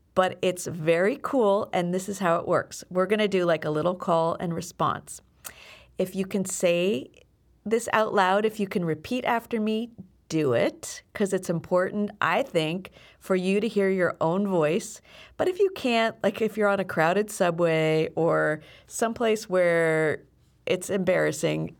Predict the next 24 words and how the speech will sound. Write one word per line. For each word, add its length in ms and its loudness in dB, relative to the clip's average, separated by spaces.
don't 260 0
worry. 420 0
You 80 -4
can 180 -4
also 360 0
just 280 -4
say 200 2
it 80 2
inside 460 -2
your 80 -2
head. 340 -4
Okay? 300 0
So 160 2
I'm 160 0
gonna 160 0
say 400 2
something, 680 -2
and 160 0
you're 120 0
gonna 180 0
repeat 380 -2
it 160 -2
after 320 -4
me. 240 -8